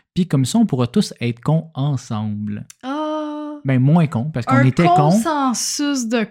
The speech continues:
Speaker 2: cons.
Speaker 1: C'est ça, <laughs> exact. Euh, de base, euh, c'est peut-être relié au fait que je suis haché en géographie, mais je me souviens rarement des noms de routes. Tu sais, je sais le chemin que je prends,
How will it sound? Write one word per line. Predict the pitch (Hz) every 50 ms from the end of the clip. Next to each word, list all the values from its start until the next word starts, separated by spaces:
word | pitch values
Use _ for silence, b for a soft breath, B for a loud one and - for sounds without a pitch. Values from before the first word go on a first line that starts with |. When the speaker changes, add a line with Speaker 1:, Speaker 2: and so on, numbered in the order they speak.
| _ -
Speaker 2:
cons. | - 254 240 233 233 247 240 226 233 _ _
Speaker 1:
C'est | - - - - 160 180
ça, | - - 156 156 160 -
<laughs> | -
exact. | 127 127 - 147 123 117 120 113 120 117 - - 120 110 110 - b b b 131
Euh, | 131 127 127 127 127 127 135 135 135 120
de | - 151 151 156
base, | 160 185 226 269 269 247 185 147 135
euh, | 131 123 123 123 120
c'est | - 139 -
peut-être | - 196 196 - -
relié | 135 127 135
au | 127
fait | - 165 156 160
que | 160
je | 147 -
suis | - 131
haché | 123 110 - 151 151
en | 151 139
géographie, | 123 139 135 123 120 120 120 117 - - 226 214
mais | 160 127
je | 117 131
me | 135
souviens | - - 147 165 180 160
rarement | - 180 165 143 156 165 190 - - -
des | 143 127 127 120 117
noms | 127 127 131 135
de | 123 120
routes. | 117 113 127 - _ _ -
Tu | - 151
sais, |
je | 131 127
sais | - - 185
le | 175 147 123
chemin | - - 147 151 151
que | 127 113
je | - -
prends, | - - - 165 220